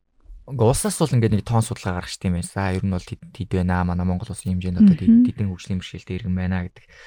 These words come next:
Speaker 1: тоон судалгаа гаргадаг юм байж. Тэгтэл яг хөгжлийн бэрхшээлтэй иргэд маань өөрсдөө тус тустай холбоо байгуулад, тус тустай өөрсдийнхөө эрхийг хамгаалуулахаар ингээ яваад байгаа харагдаж байна л да. Одоо тэгэхээр энэ сая бол ингээ агентлаг байгуулагдлаа гэдэг чинь. За тэгэхээр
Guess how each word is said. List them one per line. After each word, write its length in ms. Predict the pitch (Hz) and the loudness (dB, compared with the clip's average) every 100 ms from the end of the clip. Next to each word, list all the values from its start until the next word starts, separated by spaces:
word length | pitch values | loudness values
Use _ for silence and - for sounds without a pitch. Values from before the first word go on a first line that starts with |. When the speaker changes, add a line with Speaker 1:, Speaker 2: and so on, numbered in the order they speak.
| - - | -20 -20
Speaker 1:
тоон 160 | - 92 | -10 -10
судалгаа 320 | - - 85 | -8 -10 -10
гаргадаг 300 | - - - | -10 -12 -8
юм 60 | 90 | -6
байж. 100 | 90 - | -8 -12
Тэгтэл 400 | - - - - - - _ _ 147 | -20 -20 -20 -20 -20 -20 _ _ -4
яг 80 | |
хөгжлийн 280 | - - 180 156 | -4 -2 -2 -2
бэрхшээлтэй 300 | 143 - 113 107 | -6 -4 -4 -2
иргэд 80 | |
маань 160 | 120 107 | 0 0
өөрсдөө 500 | 104 151 - - 170 - | 2 0 -2 -4 -4 -4
тус 160 | 113 | -8
тустай 240 | 110 - 113 | -10 -6 -6
холбоо 480 | 104 - 113 101 | -4 -2 0 0
байгуулад, 320 | 92 - 110 113 | -2 -4 -6 -6
тус 180 | 110 - | -10 -10
тустай 240 | 123 - | -10 -6
өөрсдийнхөө 720 | 117 117 - - 101 95 98 92 - - - 110 | -4 -4 -8 -8 -8 -6 -8 -8 -10 -20 -18 -16
эрхийг 240 | - 110 - | -8 -6 -4
хамгаалуулахаар 600 | 90 95 - 90 - 92 | -4 -4 -8 -10 -10 -8
ингээ 160 | 104 98 | -6 -6
яваад 240 | 92 92 _ - - - - - - | -6 -8 _ -20 -20 -20 -20 -20 -12
байгаа 400 | - 90 92 110 | -6 -6 -6 -10
харагдаж 160 | - | -8
байна 120 | 104 | -8
л 40 | - | -6
да. 80 | 87 | -6
Одоо 140 | 139 | -6
тэгэхээр 240 | - 151 123 | 0 2 2
энэ 140 | 110 | 0
сая 180 | 127 120 | 0 0
бол 80 | 110 | 2
ингээ 240 | 98 90 | 0 0
агентлаг 400 | 90 117 - 95 | 0 -2 -2 -4
байгуулагдлаа 580 | 87 90 - - - 90 | -4 -4 -6 -8 -8 -6
гэдэг 160 | 92 - | -8 -14
чинь. 240 | - - _ _ - - - - - - | -20 -20 _ _ -20 -20 -20 -20 -10 -6
За 80 | |
тэгэхээр 260 | 131 - 180 | -4 -2 -2